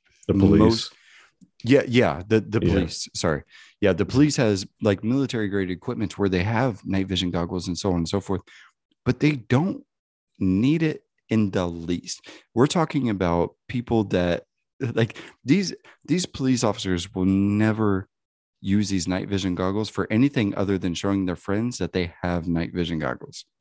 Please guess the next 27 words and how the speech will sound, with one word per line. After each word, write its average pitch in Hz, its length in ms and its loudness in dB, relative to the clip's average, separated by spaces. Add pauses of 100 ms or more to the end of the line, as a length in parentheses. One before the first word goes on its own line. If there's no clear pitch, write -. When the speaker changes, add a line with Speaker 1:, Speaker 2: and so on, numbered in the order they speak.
Speaker 1:
Def-, 156 340 0
definitely 147 380 8
not 131 320 6
in 117 80 6
our 117 160 6
lifetimes. 87 800 2
Speaker 2:
Yeah, 104 400 2
it's, 117 180 2
Speaker 1:
And 123 100 2
Speaker 2:
it's 123 140 8
Speaker 1:
if 135 60 8
Speaker 2:
not 143 100 8
Speaker 1:
they 160 140 12
ever 143 160 8
do, 131 340 8
it's 123 140 4
gonna 123 160 4
be, 117 100 4
like, 110 160 6
one 101 420 6
time, 92 480 4
like, 80 200 -2 (260)
a 95 100 6
hundred 92 340 4
years 87 300 2
from 82 180 -2
now. 82 300 -4